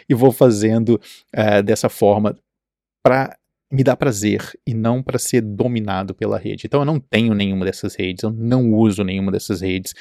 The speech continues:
eu quero distância dessas redes. Então isso é uma das coisas que, sem querer, eu percebi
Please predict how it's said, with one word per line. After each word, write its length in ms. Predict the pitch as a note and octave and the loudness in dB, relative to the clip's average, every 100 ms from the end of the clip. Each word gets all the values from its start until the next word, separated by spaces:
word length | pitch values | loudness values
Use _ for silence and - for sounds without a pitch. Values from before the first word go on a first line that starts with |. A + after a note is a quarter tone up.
| - - - | -20 -18 -8
eu 80 | F#2 | 0
quero 160 | A2 | 2
distância 640 | G#2 G#2 - A2 G#2 - F#2+ | 2 -2 -2 -2 -2 -2 -2
dessas 320 | G2 - F#2 | -2 -4 -6
redes. 500 | G#2+ G2 F#2+ G2+ - - - - | -2 -2 -2 -6 -8 -14 -20 -6
Então 180 | - G#2 | -2 0
isso 160 | A#2 | 0
é 40 | B2 | 0
uma 100 | A2+ | 0
das 160 | G#2+ | 0
coisas 440 | - G#2+ G#2 A#2 - | 0 0 0 -6 -8
que, 460 | - G#2+ G#2 G#2 - - - _ _ _ - | -2 0 2 0 -2 -18 -20 _ _ _ -6
sem 320 | - C#3+ D#3+ | -2 0 0
querer, 380 | - G#2 G#2 - | 2 4 2 0
eu 80 | B2 | -2
percebi 680 | - - G#2+ F#2+ G#2 A2 | -2 -2 -2 0 -2 -2